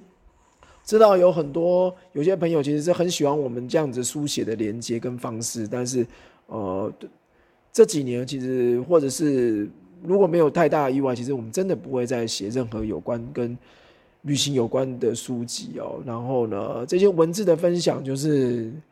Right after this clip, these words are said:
有机会就会分享了，哦，就是希望像透过这个录音能够带给一些朋友一些，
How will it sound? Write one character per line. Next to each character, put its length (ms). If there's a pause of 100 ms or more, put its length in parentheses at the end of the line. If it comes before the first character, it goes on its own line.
(220)
有 140
机 160
会 140
就 120
会 120
分 180
享 280 (100)
了， 200 (720)
哦， 160
就 100
是 180
希 180
望 180 (400)
像 220
透 160
过 120
这 100
个 60
录 220
音 140
能 120
够 140
带 200
给 140
一 80
些 420 (540)
朋 140
友 140
一 60
些， 540